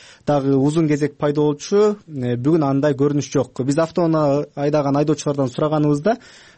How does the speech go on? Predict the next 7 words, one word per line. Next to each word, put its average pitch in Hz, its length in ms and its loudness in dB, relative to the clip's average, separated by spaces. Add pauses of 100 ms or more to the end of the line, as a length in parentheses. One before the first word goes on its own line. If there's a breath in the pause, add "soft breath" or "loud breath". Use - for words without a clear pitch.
э, 120 140 0
кечээ 139 760 0
өткөрбөй 151 460 0
жатышканын, 156 520 -4
бүгүн 156 360 0
эч 143 160 -2
кандай 147 360 0